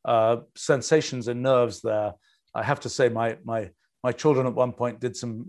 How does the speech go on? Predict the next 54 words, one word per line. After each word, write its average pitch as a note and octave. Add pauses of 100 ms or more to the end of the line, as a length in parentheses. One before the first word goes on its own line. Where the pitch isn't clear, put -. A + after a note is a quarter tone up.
some B2
sort B2
of, A2
uh, A2+ (220)
experiments C#3+
on B2
me A2+
and, A#2
and B2+
claimed D3
that B2
my, A#2+ (280)
my C#3
claim C#3
about A#2+
this -
was A2
completely A2+
false. -
But, B2 (400)
but, -
um, A#2+ (300)
uh, A#2
you B2+
know, A2
this A2
is A2+
one C3
of A2+
these A2+
things B2
where A2+
you A2+
actually A#2+
have A2
to B2
do C3+
the B2
experiment A#2+
carefully A2+ (300)
to B2+
know B2
what's A#2
going A#2+
on. A2+
And, A2
and A#2
I A2+
haven't A2
done A2+
this -
experiment G#2
on G#2
myself, G2+